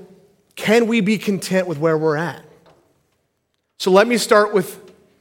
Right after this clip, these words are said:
marrieds in the room. Can you be content in your marriage? 'Cause some of you are not.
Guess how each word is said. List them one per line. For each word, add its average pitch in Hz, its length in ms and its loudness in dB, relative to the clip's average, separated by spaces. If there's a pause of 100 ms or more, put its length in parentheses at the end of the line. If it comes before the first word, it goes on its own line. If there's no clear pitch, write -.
(160)
marrieds 180 380 0
in 143 80 -6
the 135 80 -6
room. 127 300 -10 (880)
Can 185 180 0
you 196 100 -2
be 202 120 0
content 220 380 0
in 233 60 -6
your 214 80 2
marriage? 214 460 -2 (280)
'Cause 180 140 -2
some 196 180 2
of 180 100 -2
you 185 140 0
are 180 80 2
not. 180 400 -2